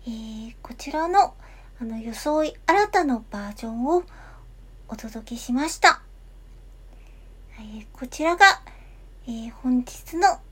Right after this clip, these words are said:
ミックスほやほやバージョン。それで、えー、メリーミスターフォリナーの方は、えー、取り下ろしのもので、これは、えー、明日以降、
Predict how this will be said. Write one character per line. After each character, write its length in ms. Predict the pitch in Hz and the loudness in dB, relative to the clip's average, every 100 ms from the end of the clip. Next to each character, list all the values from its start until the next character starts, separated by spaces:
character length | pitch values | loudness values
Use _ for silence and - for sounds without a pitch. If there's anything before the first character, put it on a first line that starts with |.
| - | -4
ミ 140 | 233 | -4
ッ 40 | - - | -4 -10
ク 120 | 254 | -10
ス 200 | 247 247 | -6 -8
ほ 220 | 240 - | -8 -10
や 160 | 220 247 | -8 -8
ほ 160 | - 285 | -2 0
や 200 | 302 302 - - - - | 0 -2 -16 -20 -20 -6
バ 80 | 254 208 | -4 -4
ー 40 | |
ジ 120 | 247 | -6
ョ 20 | |
ン。 60 | - - - - - - - - - - - | -8 -12 -20 -20 -20 -20 -20 -20 -20 -20 -20
そ 120 | - | -12
れ 120 | 285 | -8
で、 240 | 311 359 359 - - - | 0 0 0 -14 -20 -6
え 60 | 247 | -2
ー、 280 | 240 240 | 0 0
メ 140 | 233 247 | 0 -2
リ 100 | 302 | -2
ー 240 | 339 339 | -4 -4
ミ 140 | 330 330 | -6 -8
ス 160 | - - | -6 2
タ 340 | 320 311 311 - - - - - | 4 4 0 -6 -20 -20 -20 -14
ー 40 | 269 | -4
フ 100 | 302 | -2
ォ 40 | |
リ 140 | 294 285 | 0 0
ナ 200 | 269 277 | 0 0
ー 20 | |
の 120 | 302 | -4
方 300 | 302 381 403 | -2 2 4
は、 80 | 466 494 - - - - | 4 2 -2 -16 -16 -6
え 40 | |
ー、 220 | 240 233 233 | -4 -4 -6
取 260 | - 233 254 | -10 -8 -8
り 60 | - | -2
下 120 | 285 | -2
ろ 220 | 294 311 | 2 0
し 280 | 311 - 359 - - - - | 0 0 0 -2 -16 -18 -2
の 200 | 359 - - - | 0 0 -2 -2
も 140 | 247 | 0
の 180 | 233 240 | 0 -2
で、 240 | 247 294 302 - - - | 0 -2 -2 -12 -18 -16
こ 160 | - 285 | -14 -6
れ 160 | 311 359 | 2 8
は、 240 | 440 - - - - - - - - | 8 6 -8 -20 -20 -20 -20 -20 -12
え 40 | 226 | -10
ー、 20 | |
明 1600 | 220 220 220 220 233 - - - - - - - - - - 311 | -10 -10 -12 -14 -16 -20 -20 -20 -20 -20 -20 -18 -16 -10 -2 -2
日 60 | |
以 60 | 349 - | -2 4
降、 340 | 480 392 | 6 6